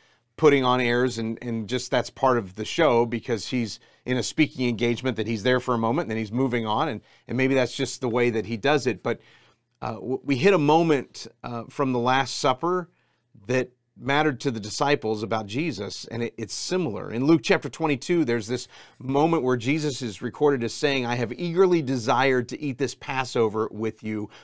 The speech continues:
before I suffer." "I have eagerly desired," it says. Now, he-, here's the truly interesting part about this verse to me.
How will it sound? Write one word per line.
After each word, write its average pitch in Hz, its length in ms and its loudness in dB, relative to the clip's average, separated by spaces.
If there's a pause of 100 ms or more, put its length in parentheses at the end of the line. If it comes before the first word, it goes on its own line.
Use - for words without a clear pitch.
before 113 320 -2
I 104 80 -2
suffer." - 400 -4 (220)
"I 139 100 2
have 113 260 0
eagerly 160 540 2
desired," 110 960 0 (180)
it - 120 -10
says. - 420 -10 (360)
Now, 127 200 0 (140)
he-, 127 160 -8
here's 151 220 4
the 135 60 -4
truly 143 340 4
interesting 131 340 -2
part 127 280 0
about 113 280 0
this - 320 -6
verse 110 380 -4
to - 120 -10
me. 117 380 0